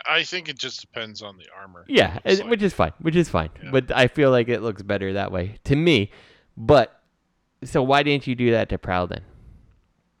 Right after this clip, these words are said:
Speaker 2: What was the decision to just leave this hanging off his ass like that? It looks
Speaker 1: Yeah,
Speaker 2: very
Speaker 1: they,
Speaker 2: confused.
Speaker 1: it, yeah, I agree.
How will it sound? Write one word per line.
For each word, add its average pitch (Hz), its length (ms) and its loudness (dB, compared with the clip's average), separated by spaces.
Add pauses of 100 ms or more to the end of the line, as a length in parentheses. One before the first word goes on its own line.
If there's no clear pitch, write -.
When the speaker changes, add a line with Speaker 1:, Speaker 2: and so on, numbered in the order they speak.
(300)
Speaker 2:
What 117 380 4
was 120 320 0
the 120 120 0
decision 110 680 -2 (640)
to 110 100 -4
just 107 280 -4
leave 107 360 -4
this 101 440 -4 (120)
hanging 101 360 -8
off 95 200 -8
his 95 160 -6
ass 90 260 -6
like - 220 -14
that? - 240 -12 (2750)
It 143 140 2
looks 120 260 -2
Speaker 1:
Yeah, 120 60 -10
Speaker 2:
very 123 220 -4
Speaker 1:
they, 147 180 0
Speaker 2:
confused. 98 420 -10 (720)
Speaker 1:
it, 135 140 -12 (240)
yeah, 131 320 -8
I 151 120 -4
agree. 117 340 -12